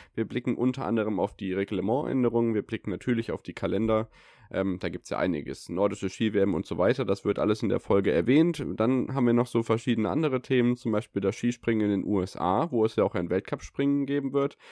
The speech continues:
Bei den polnischen Frauen, warum sieht's da eigentlich so viel schlechter aus als bei den Herren? Ähm, welche Springer haben ihre Karriere beendet? Und natürlich unsere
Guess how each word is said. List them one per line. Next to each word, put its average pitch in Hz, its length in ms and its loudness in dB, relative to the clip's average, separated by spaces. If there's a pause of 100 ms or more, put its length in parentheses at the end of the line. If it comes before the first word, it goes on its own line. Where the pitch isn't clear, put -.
(220)
Bei 104 100 -2
den 98 180 2
polnischen 123 480 0
Frauen, 120 420 0
warum 104 220 -2
sieht's 110 240 -10
da 98 140 2
eigentlich 110 300 0
so 113 100 -2
viel 110 160 -2
schlechter 107 400 -2
aus 107 180 -4
als 98 180 -4
bei 90 120 -2
den 92 140 -2
Herren? 131 400 2 (360)
Ähm, 104 360 -2
welche 98 280 -2
Springer 120 400 0
haben 110 120 -2
ihre 101 180 0
Karriere 127 380 0
beendet? 113 340 0
Und 170 260 -2
natürlich 117 520 -2
unsere 101 420 0